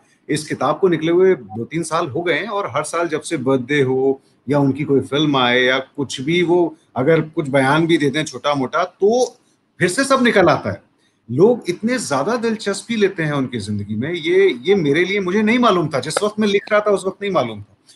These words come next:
अ, मुझे लग रहा था कि ये बहुत, बहुत कमाल की कहानी है और ये सामने आनी चाहिए और मैं अपनी तरह से लिखना चाहता हूँ इसको।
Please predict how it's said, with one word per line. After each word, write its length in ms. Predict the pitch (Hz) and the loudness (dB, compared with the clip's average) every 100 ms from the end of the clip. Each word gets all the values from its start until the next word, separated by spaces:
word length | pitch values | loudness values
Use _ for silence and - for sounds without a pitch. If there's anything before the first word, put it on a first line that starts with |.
| _ - | _ 2
अ, 120 | 151 | 4
मुझे 240 | 156 147 190 | 4 4 4
लग 160 | 196 | 4
रहा 80 | 196 | 2
था 100 | 196 | 0
कि 100 | 202 | 0
ये 60 | 202 | 0
बहुत, 300 | 156 208 - | 0 -4 -6
बहुत 200 | 151 190 - | -6 -4 -2
कमाल 240 | 135 165 | -2 -2
की 120 | 190 | -4
कहानी 300 | 190 175 180 | -6 -4 -2
है 60 | 196 | 0
और 140 | 196 | 0
ये 60 | 190 | -2
सामने 360 | - 135 151 | -2 -6 -4
आनी 160 | 170 170 | -6 -6
चाहिए 240 | 165 170 | -8 -4
और 120 | 196 185 | -2 0
मैं 120 | 180 | -2
अपनी 220 | - 175 | -2 -4
तरह 240 | 170 151 | -4 -4
से 140 | 165 175 | -4 -6
लिखना 280 | 135 151 156 | -8 -6 -6
चाहता 300 | 147 135 147 | -4 -6 -10
हूँ 100 | 156 | -14
इसको। 240 | - 208 | -16 -18